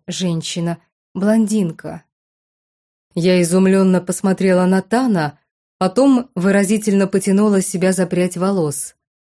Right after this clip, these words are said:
«С точки зрения китаянки вы —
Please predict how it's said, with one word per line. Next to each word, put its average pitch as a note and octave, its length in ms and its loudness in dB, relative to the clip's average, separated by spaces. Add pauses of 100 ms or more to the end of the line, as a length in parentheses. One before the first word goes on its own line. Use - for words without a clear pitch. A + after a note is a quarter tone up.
(640)
«С - 100 -18
точки E4 360 -4
зрения A#3 460 2
китаянки G#3+ 720 0
вы — G#3 480 -2